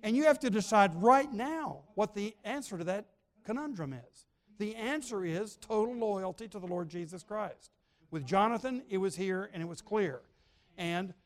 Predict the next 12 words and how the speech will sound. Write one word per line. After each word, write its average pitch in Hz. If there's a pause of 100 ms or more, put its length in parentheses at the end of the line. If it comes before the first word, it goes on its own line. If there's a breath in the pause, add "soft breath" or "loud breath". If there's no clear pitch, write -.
(320)
David 180 (400)
is 147
experiencing 151 (240)
deliverance 185 (440)
from 190
Saul 196 (480)
because 185
of 160
the 160
integrity 147 (440)
of 156 (180)
Jonathan. 147